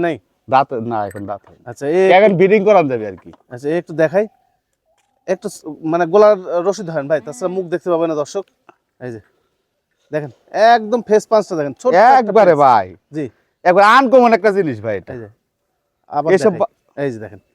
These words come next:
Speaker 2: এসব বাচ্চা ভাই মেলানি খুব
Speaker 1: মেলানো
Speaker 2: কঠিন।
Speaker 1: যায় না ভাই, হ্যাঁ? ছোট
Speaker 2: খালি
Speaker 1: একটা
Speaker 2: বললে
Speaker 1: পাঁচ
Speaker 2: হবে
Speaker 1: সেট।
Speaker 2: না।
Speaker 1: জি। তাহলে এই পাঠাটার দাম চাচ্ছেন কত?
Speaker 2: ভাই, এই পাঠাটার দাম চাচ্ছিল চাওয়া দাম পঁয়ষট্টি।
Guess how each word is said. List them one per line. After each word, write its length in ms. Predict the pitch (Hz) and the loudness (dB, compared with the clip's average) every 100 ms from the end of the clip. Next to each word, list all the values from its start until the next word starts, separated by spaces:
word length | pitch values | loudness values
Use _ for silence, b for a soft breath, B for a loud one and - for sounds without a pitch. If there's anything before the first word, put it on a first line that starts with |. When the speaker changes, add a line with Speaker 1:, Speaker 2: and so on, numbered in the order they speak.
| 190 | -2
Speaker 2:
এসব 180 | 185 185 185 | 0 2 2
বাচ্চা 220 | 214 214 170 | 2 2 2
ভাই 100 | 165 160 | 2 2
মেলানি 300 | 180 185 139 | 2 2 0
খুব 80 | 131 185 | -2 2
Speaker 1:
মেলানো 280 | 196 180 | 2 2
Speaker 2:
কঠিন। 80 | 156 | 0
Speaker 1:
যায় 100 | 139 123 | -4 -6
না 40 | 117 | -10
ভাই, 80 | 123 | -10
হ্যাঁ? 120 | 214 - _ _ _ _ - | -12 -14 _ _ _ _ -4
ছোট 120 | 226 | -2
Speaker 2:
খালি 120 | 196 | 0
Speaker 1:
একটা 120 | 143 180 | 2 2
Speaker 2:
বললে 200 | 240 202 | 4 6
Speaker 1:
পাঁচ 80 | 170 | 4
Speaker 2:
হবে 140 | 135 | 2
Speaker 1:
সেট। 60 | 107 | -2
Speaker 2:
না। 60 | 87 _ _ 131 | -6 _ _ -12
Speaker 1:
জি। 80 | 139 135 | -10 -6
তাহলে 200 | 190 208 202 | -4 -2 -2
এই 40 | 180 | -2
পাঠাটার 280 | 185 196 185 | -4 -6 -4
দাম 100 | 185 156 | -4 -4
চাচ্ছেন 220 | 151 151 | -18 -20
কত? 120 | 127 110 _ _ _ _ _ _ _ _ _ _ | -20 -20 _ _ _ _ _ _ _ _ _ _
Speaker 2:
ভাই, 180 | 107 151 180 | 2 2 2
এই 60 | 170 | 2
পাঠাটার 360 | 180 170 170 165 | 0 0 -2 2
দাম 100 | 180 185 | 0 0
চাচ্ছিল 400 | 190 - 156 143 139 175 _ _ _ _ _ _ _ _ _ _ _ _ _ | -6 -6 -6 -2 -2 -2 _ _ _ _ _ _ _ _ _ _ _ _ _
চাওয়া 240 | 170 165 160 | 2 4 4
দাম 100 | 170 185 | -2 -4
পঁয়ষট্টি। 460 | 170 151 - - | -8 -8 -14 -20